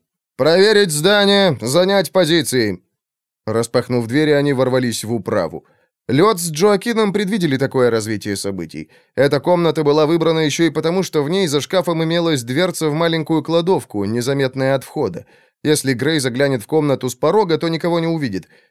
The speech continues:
Если решит проверить тщательно, придется его тихо убить. Плеть Вильгельма отлично годится для этой цели. Впрочем, здание управы огромно, на тщательную проверку у северян не будет времени. Вскоре на этаже зазвучали шаги,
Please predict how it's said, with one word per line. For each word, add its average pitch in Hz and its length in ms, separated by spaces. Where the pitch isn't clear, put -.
Если 127 280
решит 123 320
проверить 123 460
тщательно, 170 580
придется 170 440
его 160 200
тихо 156 300
убить. 147 420
Плеть 208 260
Вильгельма 135 560
отлично 123 420
годится 98 400
для 95 200
этой 98 200
цели. 82 380
Впрочем, 160 540
здание 156 420
управы 165 480
огромно, 151 640
на 175 160
тщательную 208 600
проверку 175 440
у 165 80
северян 156 460
не 156 80
будет 156 340
времени. 87 440
Вскоре 180 460
на 180 160
этаже 170 300
зазвучали 160 520
шаги, 151 460